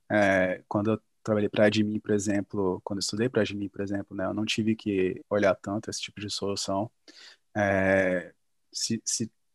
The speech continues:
se eu tive que ver alguma coisa, foi bem pouco. Mas realmente cai em detalhes específicos do território. É, pra você saber como que você, seu compartilhamento está sendo afetado, que tipo de objeto você pode,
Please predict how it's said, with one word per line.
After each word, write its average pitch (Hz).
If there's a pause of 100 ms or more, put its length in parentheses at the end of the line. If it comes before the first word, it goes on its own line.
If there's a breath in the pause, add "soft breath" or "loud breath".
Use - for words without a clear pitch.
se 117
eu 117
tive 131
que 135
ver 120
alguma 113
coisa, 110
foi 107
bem 110
pouco. - (400 soft breath)
Mas 104 (460)
realmente 135
cai 135
em 135
detalhes 131 (520)
específicos 139 (140)
do 120
território. 127 (360 soft breath)
É, 95
pra -
você 110
saber 113
como 151
que 123
você, 107
seu -
compartilhamento 110
está -
sendo 104
afetado, 117 (140)
que -
tipo 139
de 131
objeto 123
você 110
pode, 104